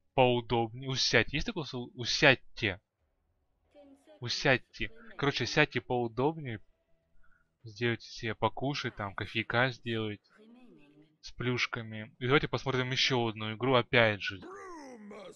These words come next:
Смотрите до конца, и здесь тоже будут интересные моменты, которые пойдут вам в опыт, понимаете? Ну, мы видим, что Empire забанили Джиггернауда и Сларка.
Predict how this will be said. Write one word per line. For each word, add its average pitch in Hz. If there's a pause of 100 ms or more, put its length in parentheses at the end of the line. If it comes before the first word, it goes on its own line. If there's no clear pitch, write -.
(460)
Смотрите 139
до 117
конца, 127
и 123
здесь 131
тоже 127
будут 113
интересные 113
моменты, 131
которые 113 (320)
пойдут 127
вам 127 (340)
в 131
опыт, 123
понимаете? 131 (640)
Ну, 202
мы 202
видим, 135
что 117
Empire 120
забанили 113
Джиггернауда 117
и 107
Сларка. 104